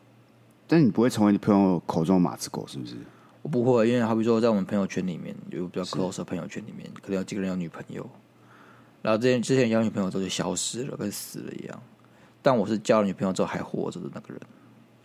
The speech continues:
Speaker 2: 我还跟大家出去晃啊，去打麻将啊，然后可能去唱卡拉 OK 都有我，啊，其他人就真他妈跟死了一样。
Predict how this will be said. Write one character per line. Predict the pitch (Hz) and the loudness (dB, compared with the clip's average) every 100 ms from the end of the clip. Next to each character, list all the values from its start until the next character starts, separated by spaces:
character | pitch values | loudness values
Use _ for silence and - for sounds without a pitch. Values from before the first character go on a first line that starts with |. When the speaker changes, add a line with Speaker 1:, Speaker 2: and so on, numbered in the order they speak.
| - | -2
Speaker 2:
我 | 98 | 0
还 | |
跟 | 98 135 | 2 2
大 | 104 | 0
家 | |
出 | - | 0
去 | 143 | -4
晃 | - - 110 95 | -6 -4 -2 -2
啊， | - - - - - | -6 -12 -14 -16 -18
去 | - | -12
打 | 127 | -10
麻 | 123 123 | -10 -12
将 | 117 165 - | -8 -8 -8
啊， | - - - - - - - _ _ | -14 -18 -20 -20 -20 -20 -20 _ _
然 | - | -8
后 | 90 | -8
可 | 98 | -6
能 | 95 | -8
去 | 110 | -8
唱 | - 110 | -10 -10
卡 | 101 | -10
拉 | |
OK | 82 - 101 | -12 -12 -14
都 | - 90 | -10 -10
有 | 92 | -10
我， | 139 175 - _ _ _ _ | -14 -18 -20 _ _ _ _
啊， | 110 | -10
其 | - | -6
他 | - | -2
人 | 107 | -2
就 | 101 | -2
真 | 101 110 | -2 0
他 | |
妈 | 113 | 0
跟 | 110 | 0
死 | 107 - - | -2 -4 -6
了 | 82 | -8
一 | 101 | -8
样。 | 107 | -12